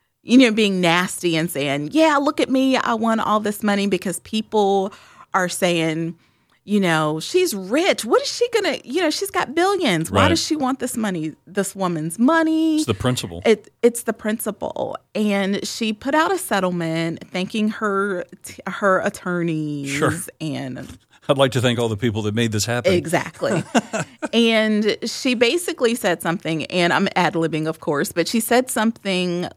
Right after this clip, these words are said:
Speaker 1: like, um, you know, "This was a hard couple of years trying to convince people that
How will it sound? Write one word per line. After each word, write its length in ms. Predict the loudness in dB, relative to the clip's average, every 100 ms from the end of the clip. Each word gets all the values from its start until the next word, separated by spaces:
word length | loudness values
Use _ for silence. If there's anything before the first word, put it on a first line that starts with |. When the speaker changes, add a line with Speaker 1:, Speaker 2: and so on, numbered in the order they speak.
| -16 -8
Speaker 1:
like, 520 | -4 -2 -4 -8 -14 -6
um, 500 | -4 -2 -2 -4 -6 -10 _ _ _ _ _
you 160 | 2 4
know, 560 | 4 2 2 -2 -6 -10 _ -4
"This 380 | 4 4 4 0
was 640 | 2 4 4 2 -2 -4 0
a 60 | 0
hard 760 | 0 0 2 2 2 0 -4 -8 _
couple 320 | -6 -2 -2
of 100 | -2
years 680 | -2 -2 -2 -2 -8 -10 -14 -16
trying 420 | -6 -2 0 -2 -6 -8
to 320 | -6 -6 -8 -10 _ _ -2
convince 540 | 0 2 0 -2 -8
people 720 | -10 -8 -8 -8 -8 -8 -10 -12 _ _ _ _ _ -6
that 760 | 0 2 2 -2 -6 -8 -20